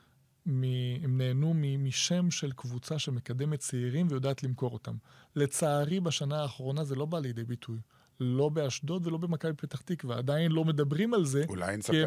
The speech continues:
Speaker 1: עדיין
Speaker 2: מספיק טובים. זה, אתה יודע, לא, אתה לא יכול, אה,
Speaker 1: אני
Speaker 2: שחקן כמו מנור סולומון גדל פעם ב-, בדור.
Speaker 1: אני לא מסכים איתך. קבוצת הנוער
Speaker 2: אוקיי.
Speaker 1: של אשדוד זכתה באליפות.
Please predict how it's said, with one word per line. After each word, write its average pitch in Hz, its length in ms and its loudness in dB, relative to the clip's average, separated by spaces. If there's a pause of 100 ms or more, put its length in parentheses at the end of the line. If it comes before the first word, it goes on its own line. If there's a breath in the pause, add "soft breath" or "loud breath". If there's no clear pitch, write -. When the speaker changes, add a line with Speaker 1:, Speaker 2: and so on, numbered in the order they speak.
Speaker 1:
עדיין - 60 2
Speaker 2:
מספיק 185 260 2
טובים. 262 320 2 (300 soft breath)
זה, 95 200 0
אתה 98 120 0
יודע, 151 200 10
לא, 117 180 6
אתה 98 160 0
לא 113 80 10
יכול, 285 280 8 (260)
אה, 160 140 2
Speaker 1:
אני 160 520 2
Speaker 2:
שחקן 170 260 8
כמו 165 180 4
מנור 151 260 6
סולומון 170 360 6
גדל 139 260 4
פעם 160 260 6
ב-, 156 60 6
בדור. 147 520 6
Speaker 1:
אני 160 160 2
לא 165 100 2
מסכים 147 300 -2
איתך. 123 240 -6
קבוצת 147 320 -4
הנוער 147 200 0
Speaker 2:
אוקיי. 120 100 -2
Speaker 1:
של 131 80 0
אשדוד 131 260 0
זכתה 127 300 -4
באליפות. 123 540 -4